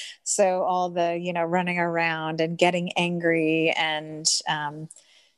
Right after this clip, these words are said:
you know, this sort of attitude of, like,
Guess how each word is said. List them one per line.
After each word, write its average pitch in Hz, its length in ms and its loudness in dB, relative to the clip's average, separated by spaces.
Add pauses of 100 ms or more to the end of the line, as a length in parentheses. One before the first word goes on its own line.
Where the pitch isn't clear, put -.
(180)
you 180 140 4
know, 156 440 4
this 165 240 4
sort 175 260 4
of 160 80 2
attitude 160 680 4
of, 151 180 2
like, 147 480 2